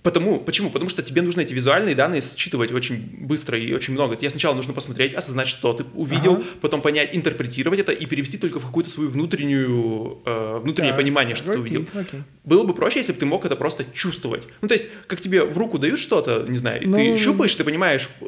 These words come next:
Speaker 1: что это сразу шар и так далее. То есть ты не думаешь, ты ощущаешь. И чуваки подумали, "Блин, прикольно, а что если научить, э, лётчиков прямо чувствовать самолёт, все
Speaker 2: Мгм.
Speaker 1: данные чувствовать?"
Speaker 2: Мгм.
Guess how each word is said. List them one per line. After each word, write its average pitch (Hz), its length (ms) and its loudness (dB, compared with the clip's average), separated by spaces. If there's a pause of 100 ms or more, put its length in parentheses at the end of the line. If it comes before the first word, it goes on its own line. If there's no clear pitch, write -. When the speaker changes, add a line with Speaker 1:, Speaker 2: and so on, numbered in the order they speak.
Speaker 1:
что - 160 0
это 170 100 0
сразу 139 300 0
шар 120 320 0
и 113 40 -6
так 139 120 0
далее. 120 180 4
То - 60 -4
есть 139 120 -6
ты 123 300 -2
не 147 240 -2
думаешь, 131 400 0
ты 123 100 -2
ощущаешь. 117 640 0 (300)
И 143 80 -8
чуваки 208 240 0
подумали, 175 320 2
"Блин, 135 300 2
прикольно, 160 500 2
а 123 80 -6
что - 120 0
если 269 400 0
научить, 143 600 -2 (500)
э, 117 720 0 (400)
лётчиков - 500 0
прямо 123 260 2
чувствовать 123 440 -2
самолёт, 113 420 0
все 180 160 4
Speaker 2:
Мгм. 139 100 2
Speaker 1:
данные 139 340 4
чувствовать?" 131 400 -2
Speaker 2:
Мгм. 175 100 0